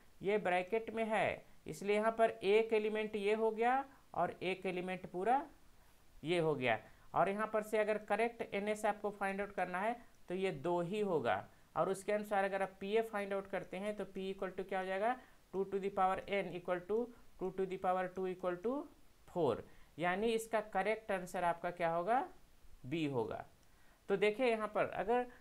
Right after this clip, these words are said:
काउंट करने नहीं आता, तो उसका भी आंसर दिया हुआ है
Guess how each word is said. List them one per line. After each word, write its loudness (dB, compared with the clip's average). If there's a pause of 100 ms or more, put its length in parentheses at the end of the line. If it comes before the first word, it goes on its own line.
(140)
काउंट 2
करने 0
नहीं 0
आता, 2 (280)
तो 0
उसका 0
भी 0
आंसर -2
दिया 0
हुआ 2
है -6